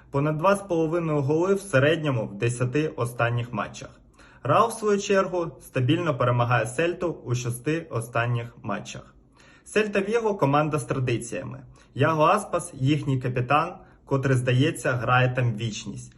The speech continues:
Цей сезон вивчався для них не надто вдало, але є ще надія на великого Рафу Бенітеса. Тим не менш, Сельта має тільки три перемоги в двадцяти шести останніх матчах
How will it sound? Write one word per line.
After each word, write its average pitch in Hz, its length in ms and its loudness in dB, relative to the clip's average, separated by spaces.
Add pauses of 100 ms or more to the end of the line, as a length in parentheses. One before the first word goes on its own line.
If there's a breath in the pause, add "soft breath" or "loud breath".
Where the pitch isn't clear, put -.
(320 soft breath)
Цей 214 160 2
сезон 208 500 -2
вивчався 151 600 0
для 131 140 2
них 160 280 -2
не 127 100 4
надто 147 360 2
вдало, 120 520 0 (300 soft breath)
але 131 240 4
є 185 160 2
ще 190 160 -2
надія 151 380 0
на 143 120 2
великого 135 720 0
Рафу 123 300 2
Бенітеса. - 600 -6 (540 soft breath)
Тим 190 140 0
не 220 100 2
менш, 165 480 0
Сельта 165 400 -2
має 156 240 0
тільки 139 300 0
три 160 220 0
перемоги 143 640 2 (300 loud breath)
в 117 60 -8
двадцяти 147 480 0
шести 170 440 -4
останніх 131 680 2
матчах 175 400 0